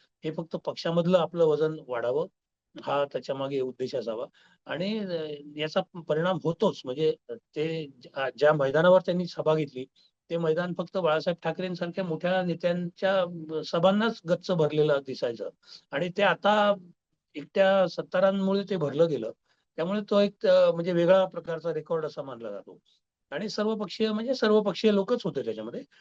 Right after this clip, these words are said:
पण सत्तारांना मानणारे, म्हणजे मराठवाडाभरातून बऱ्यापैकी त्यांना, अ,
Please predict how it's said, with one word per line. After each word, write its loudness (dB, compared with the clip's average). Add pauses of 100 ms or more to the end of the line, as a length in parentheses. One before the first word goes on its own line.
(360)
पण 0
सत्तारांना 0
मानणारे, 2
म्हणजे -8
मराठवाडाभरातून 0
बऱ्यापैकी 0
त्यांना, -4
अ, -12